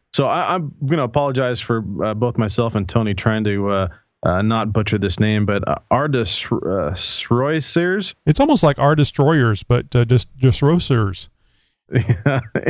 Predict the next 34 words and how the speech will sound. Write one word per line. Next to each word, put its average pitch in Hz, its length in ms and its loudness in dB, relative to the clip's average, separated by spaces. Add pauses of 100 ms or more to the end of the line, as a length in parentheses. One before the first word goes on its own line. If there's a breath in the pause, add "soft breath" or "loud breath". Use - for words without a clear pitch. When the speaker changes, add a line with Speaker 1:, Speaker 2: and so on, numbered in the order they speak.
(120)
Speaker 1:
Anyways, 131 480 0 (420 loud breath)
uh, 117 220 0
big 117 340 0
thanks 120 240 0
for 117 80 0
that 101 180 0
five-star 107 460 0
review. 101 240 -2
Tony, 170 240 0
what 170 140 0
did 165 100 0
he 147 60 0
have 135 140 -2
to 117 60 -4
say 117 140 0
about 101 220 -2
the 92 60 -4
show? 69 340 -4 (520)
Speaker 2:
He 202 120 6
says, 190 420 4
uh, 151 240 4
"Guys," 165 520 2
at 147 80 -4
least 143 200 2
I 127 80 4
think 156 260 0
it's 120 120 -2
a 113 60 2
he, 127 280 0
uh, 131 200 2
"Guys, 170 380 2
I 156 100 4
freaked, 180 400 0
uh," 139 140 4